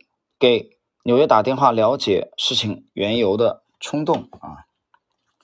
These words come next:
等于压抑住这种冲动。每当我想给经纪人打电话的时候，我就对自己说：“不，我千万不能打，打了也只会听到谣言，继而让你犯糊涂。”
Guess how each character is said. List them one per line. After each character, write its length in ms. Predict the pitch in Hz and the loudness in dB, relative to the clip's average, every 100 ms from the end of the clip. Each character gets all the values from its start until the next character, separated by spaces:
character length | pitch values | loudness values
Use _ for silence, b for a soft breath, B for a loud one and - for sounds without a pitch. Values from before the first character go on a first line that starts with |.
| _ _ | _ _
等 140 | - - | -10 -4
于 80 | |
压 200 | 117 143 | 4 4
抑 80 | 160 | 4
住 220 | 107 107 | -2 -6
这 140 | 101 110 | -2 -2
种 160 | 90 | -2
冲 180 | 87 113 | -6 -6
动。 180 | 110 - 113 | -4 -4 -2
每 160 | 127 | 2
当 240 | 147 175 151 | 4 4 2
我 120 | 156 | -2
想 260 | - 123 | -2 -4
给 160 | 120 110 | -2 -4
经 180 | 107 147 | -4 -2
纪 80 | 135 | -2
人 140 | 123 | 0
打 100 | 104 | 2
电 140 | 101 | 0
话 120 | 117 127 | 0 -2
的 60 | |
时 160 | - 107 | -2 -2
候， 60 | |
我 80 | 92 | -4
就 100 | 98 | -6
对 140 | 107 110 | -8 -6
自 140 | 117 | -6
己 100 | 85 | -6
说 260 | - 98 85 | -6 -4 -4
：“不， 240 | 131 123 | 0 0
我 80 | 82 | 0
千 220 | - 123 | -4 0
万 220 | 139 98 _ - | 0 -2 _ -12
不 100 | 90 | -10
能 100 | 76 | -10
打， 120 | 73 - _ _ _ _ _ _ - | -14 -16 _ _ _ _ _ _ 2
打 160 | 120 | 4
了 120 | 143 | 6
也 60 | 165 | 4
只 80 | 127 | 0
会 140 | 127 | -4
听 160 | 120 135 | -4 0
到 140 | 117 | 2
谣 140 | 101 110 | 2 2
言， 280 | 98 101 - | -2 -8 -8
继 180 | - 120 | 0 2
而 180 | 107 - | 2 0
让 160 | 117 98 | -2 -2
你 200 | 82 - _ _ | -8 -14 _ _
犯 160 | - 120 | -6 -6
糊 160 | - | -6
涂。” 140 | - | -12